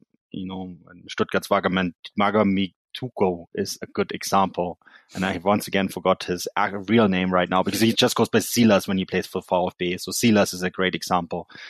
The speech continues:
where the agent, um, almost held, like, a sword over his head, and he had to actually needed police cu-, uh, police security. And, uh, they did this entire, they revealed his real identity after his A C L surgery, and then the D F B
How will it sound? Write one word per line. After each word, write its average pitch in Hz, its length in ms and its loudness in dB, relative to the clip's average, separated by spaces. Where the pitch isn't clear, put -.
where 92 360 2
the 87 200 -6
agent, 107 480 2
um, 90 400 2
almost 101 320 0
held, 98 240 2
like, 87 140 -4
a 92 60 -4
sword 101 440 0
over 92 260 -2
his 90 280 -6
head, 92 240 0
and 90 280 -8
he - 140 -4
had 98 180 2
to 101 100 0
actually 92 760 -2
needed 92 520 -2
police 92 340 -6
cu-, - 120 -2
uh, 90 300 0
police 95 320 -4
security. 95 680 -4
And, 90 300 -4
uh, 90 160 -2
they 95 100 2
did 98 200 0
this 87 160 -4
entire, 90 540 0
they 95 320 0
revealed 110 400 4
his - 220 -2
real 101 160 2
identity 95 600 -2
after 92 280 0
his 87 220 -4
A 98 100 0
C 85 200 -4
L 95 200 2
surgery, 92 640 -4
and 87 180 -6
then 90 240 -6
the 90 80 -8
D 95 240 0
F - 180 -8
B 92 340 2